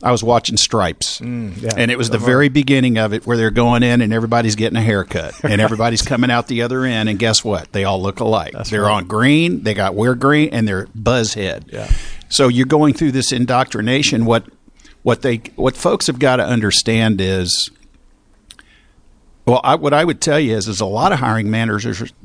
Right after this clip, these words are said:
Speaker 1: they don't understand the capabilities that a lot of veterans bring to the plate.
Speaker 2: Mm.
Speaker 1: And I think if they tap into their local,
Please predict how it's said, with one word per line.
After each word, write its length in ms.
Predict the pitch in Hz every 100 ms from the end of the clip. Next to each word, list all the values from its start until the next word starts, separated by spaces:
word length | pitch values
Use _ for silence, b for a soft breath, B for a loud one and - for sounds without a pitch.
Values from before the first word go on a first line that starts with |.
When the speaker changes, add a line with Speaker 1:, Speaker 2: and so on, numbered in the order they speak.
| -
Speaker 1:
they 160 | 131
don't 320 | 151 151 139 127
understand 880 | 123 113 - - 147 180 156 95 - -
the 80 |
capabilities 1080 | - 127 101 113 98 107 110 95 87 82 - - b b b
that 100 | 120
a 60 | 113
lot 200 | 107 98
of 80 |
veterans 400 | 98 95 - 87
bring 280 | - 113 95
to 140 | - 95
the 100 | -
plate. 320 | - 92 107
Speaker 2:
Mm. 200 | 98 87 - B B B B B -
Speaker 1:
And 100 | 117
I 80 |
think 320 | 120 - 135 -
if 100 | -
they 140 | 127
tap 380 | - 160 151 -
into 360 | 160 143 -
their 160 | 135 123
local, 880 | 117 120 147 147 147 135 131 139